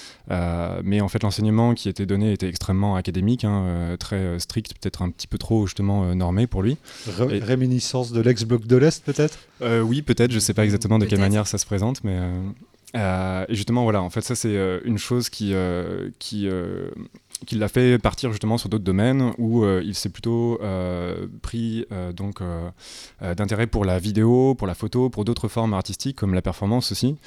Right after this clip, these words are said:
Speaker 1: où, euh, donc, il a, euh, créé un groupe qui s'appelle le Soska Group, euh, dans lequel justement ils avaient, euh, une pratique plutôt de, de performance ou d'installation.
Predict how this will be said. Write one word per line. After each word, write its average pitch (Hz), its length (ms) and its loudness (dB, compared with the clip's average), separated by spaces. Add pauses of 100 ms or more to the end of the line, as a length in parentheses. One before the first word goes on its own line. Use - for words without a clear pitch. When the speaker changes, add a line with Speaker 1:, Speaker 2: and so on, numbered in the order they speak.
(320)
Speaker 1:
où, 117 240 2
euh, 92 440 2
donc, 104 200 -2
il 95 100 0
a, 101 180 4
euh, 92 200 2
créé 107 220 0
un 92 160 0
groupe 104 240 -2
qui - 80 -12
s'appelle 101 240 -4
le 95 100 0
Soska 104 340 -2
Group, 107 300 0
euh, 92 800 -4
dans 95 100 -2
lequel 107 140 0
justement 107 280 0
ils 95 120 0
avaient, 95 80 0
euh, 92 320 0
une 104 100 -6
pratique 104 280 -6
plutôt 107 180 -4
de, 92 180 0
de 90 120 -6
performance 104 680 0
ou 95 60 -6
d'installation. 95 580 -2